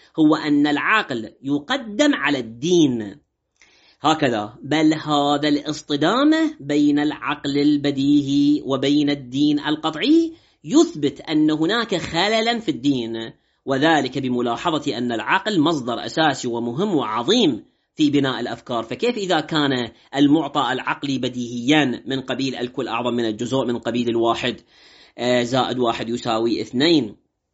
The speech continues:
من قبيل أن وجود الشيء لا يجتمع مع عدمه،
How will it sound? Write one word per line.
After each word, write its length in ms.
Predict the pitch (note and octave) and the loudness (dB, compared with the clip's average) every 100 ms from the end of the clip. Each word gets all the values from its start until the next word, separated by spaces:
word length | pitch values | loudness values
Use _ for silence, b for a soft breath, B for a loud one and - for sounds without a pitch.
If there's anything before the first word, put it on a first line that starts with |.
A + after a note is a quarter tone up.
| _ _ | _ _
من 180 | C#3+ C#3 | 0 0
قبيل 440 | B2+ B2+ E3+ E3 - | 0 2 4 4 2
أن 260 | C3 B2+ | -4 -2
وجود 400 | B2 B2 B2 A#2+ | -2 -4 -4 -4
الشيء 440 | A#2 - D#3+ C#3+ A#2+ | -4 0 2 2 0
لا 340 | D3+ F3 - | 0 0 -2
يجتمع 520 | C#3+ D#3 - C#3+ C3 A#2+ | -2 -4 -2 -4 -4 -4
مع 320 | A2 A2+ G2+ | -6 -4 -4
عدمه، 640 | B2 B2 B2 A#2+ F#3+ D3+ | -4 -2 0 2 4 2